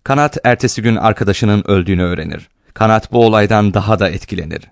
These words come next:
Kısa zamanda hayatını yazar ve kitabı piyasaya çıkarttıktan on beş gün sonra intihar eder. Böylelikle genç bir hayat daha ölümcül tehlikenin kollarında son bulur.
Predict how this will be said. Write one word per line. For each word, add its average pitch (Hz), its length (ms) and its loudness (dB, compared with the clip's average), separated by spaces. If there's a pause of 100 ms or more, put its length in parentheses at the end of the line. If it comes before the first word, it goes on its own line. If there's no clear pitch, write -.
(260)
Kısa 147 220 -2
zamanda 127 540 2
hayatını 113 440 2
yazar 113 420 2 (300)
ve 110 200 2
kitabı 110 380 -2
piyasaya 117 420 0
çıkarttıktan 110 720 0
on 123 280 0
beş 113 160 0
gün 107 140 -2
sonra 98 340 0
intihar 87 440 0
eder. - 340 -10 (400)
Böylelikle 110 720 2 (160)
genç 110 340 0
bir 107 100 2
hayat 95 540 0 (340)
daha 113 260 0
ölümcül 101 460 0
tehlikenin 98 720 0
kollarında 90 640 0
son 87 280 -8
bulur. - 300 -14